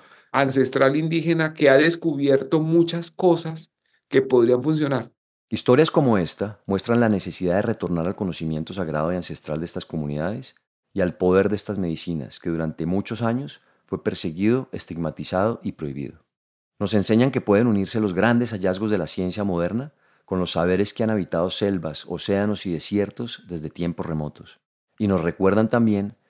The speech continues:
Speaker 2: que la raíz de lo que hoy llamamos progreso está en los árboles, las plantas, los hongos y los animales, en el poder y en la voz de la naturaleza.
Speaker 1: Yo creo que es terrible el desapego que hemos tenido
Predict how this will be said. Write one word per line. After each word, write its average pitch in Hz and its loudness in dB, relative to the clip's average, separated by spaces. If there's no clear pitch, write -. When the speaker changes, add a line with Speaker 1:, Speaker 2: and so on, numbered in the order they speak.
Speaker 2:
que 92 -4
la 85 2
raíz 85 -2
de 113 0
lo 117 0
que 87 -6
hoy 87 0
llamamos 98 -2
progreso 92 -6
está - -10
en 87 -2
los 85 -2
árboles, 78 -4
las 82 -6
plantas, 90 -2
los 87 -4
hongos 117 -2
y 101 -2
los 82 -4
animales, 73 -8
en 98 -2
el 92 0
poder 95 2
y 92 -4
en 82 -2
la 78 0
voz 85 0
de 90 -4
la 87 -2
naturaleza. 69 -10
Speaker 1:
Yo 120 0
creo 151 2
que 143 0
es - -4
terrible 151 8
el 151 2
desapego 127 2
que 151 -2
hemos 139 -4
tenido 113 0